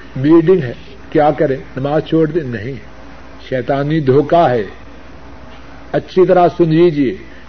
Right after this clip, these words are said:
جب وہ دن گزر جائیں، ان کے بعد نماز نہیں چھوڑنی، استنجا کرے، وضو کرے،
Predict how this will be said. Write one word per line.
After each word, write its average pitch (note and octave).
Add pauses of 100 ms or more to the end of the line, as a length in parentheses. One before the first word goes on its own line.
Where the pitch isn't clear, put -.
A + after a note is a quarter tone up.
جب E3+
وہ A3+
دن G#3
گزر G3
جائیں، A#3 (1300)
ان C4
کے C4
بعد G#3 (180)
نماز F3
نہیں C4+
چھوڑنی، C3+ (2000)
استنجا E3
کرے، F#3 (1160)
وضو F3+
کرے، A3+